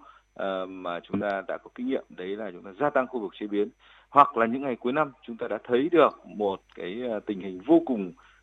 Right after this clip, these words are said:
ờ, khó khăn, đấy là, ờ, việc mà Trung Quốc tăng cường kiểm soát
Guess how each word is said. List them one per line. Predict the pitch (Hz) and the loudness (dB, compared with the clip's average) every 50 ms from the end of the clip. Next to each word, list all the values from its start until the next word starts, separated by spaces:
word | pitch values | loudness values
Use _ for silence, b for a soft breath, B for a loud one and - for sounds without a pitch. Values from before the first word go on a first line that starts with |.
| b _ _ | b _ _
ờ, | - - 85 87 85 82 80 82 82 - | -8 -6 -4 -4 -2 -4 -4 -6 -8 -6
khó | - - 131 | 2 2 2
khăn, | - - 170 156 143 - - - - | 4 6 4 4 2 -2 -16 -14 -4
đấy | 107 101 104 107 | 2 2 4 4
là, | 127 139 - 127 110 101 92 85 80 78 - b b b b b _ | 2 0 0 4 4 4 4 4 2 -2 -6 b b b b b _
ờ, | - 82 92 92 90 87 85 | -6 -4 -2 -2 -2 -2 -4
việc | 82 95 110 107 - - _ - | -2 2 2 2 2 0 _ -14
mà | - 95 92 87 | -8 -8 -8 -8
Trung | - - 131 127 - | -8 -10 -10 -6 0
Quốc | - - 196 190 _ _ _ _ _ _ _ _ _ _ _ _ _ - | 2 2 2 2 _ _ _ _ _ _ _ _ _ _ _ _ _ -4
tăng | - 113 - | -2 -2 -2
cường | - 120 104 90 82 | 0 -2 -2 -2 -2
kiểm | - 101 87 73 71 | -4 -4 -4 -4 -6
soát | - - 131 139 160 | -8 -4 -2 -2 -4